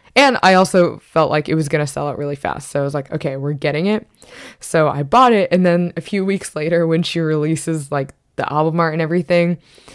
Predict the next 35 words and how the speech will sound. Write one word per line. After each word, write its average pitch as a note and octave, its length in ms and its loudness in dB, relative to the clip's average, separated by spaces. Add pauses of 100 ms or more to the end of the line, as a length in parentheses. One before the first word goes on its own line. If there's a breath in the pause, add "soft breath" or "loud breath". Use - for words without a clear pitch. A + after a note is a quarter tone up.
(140)
she, - 500 -2
and, F#3 240 4
and F3+ 160 2
then, E3 280 0 (200)
and E3+ 160 0
the E3 120 0
album D#3 320 0
name, D3+ 400 -2 (640)
she F#3 160 -2
also E3+ 320 4
did, E3 260 0
like, D3+ 300 -6
a D#3+ 100 0
re-release D#3 640 0
of D3 80 -2
everything D3 600 -2
on D3+ 160 0
the D3 80 -2
website, D3 680 -4 (440 loud breath)
um, C#3 360 -6 (640)
including, D#3 560 0
like, C#3 160 -6
the D#3+ 100 0
C D3+ 300 0
D D3 160 0
with, C#3 440 -2 (140)
um, C#3+ 540 -10 (400)
all D#3+ 120 2
the D3+ 80 0
cover D3+ 260 0
art C#3+ 220 2
and C#3+ 140 -2
the C#3 220 -4
official D3 340 -2
name. C#3+ 400 -6